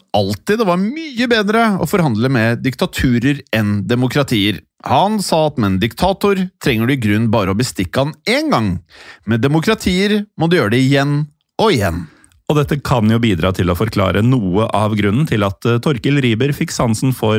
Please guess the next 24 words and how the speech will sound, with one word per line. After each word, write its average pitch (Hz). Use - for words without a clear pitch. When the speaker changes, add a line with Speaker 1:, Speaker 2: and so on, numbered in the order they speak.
Speaker 2:
både 107
fascister 139
og 98
nazister. 113
For, 151
eh, 151
til 165
tross 135
for 135
at 127
han 156
selv 156
hadde 160
jødiske 113
venner, 143
så 135
ble 127
Torkil 101
i -
løpet 92
av, 104
eh, 113
tredvetallet 95
en 95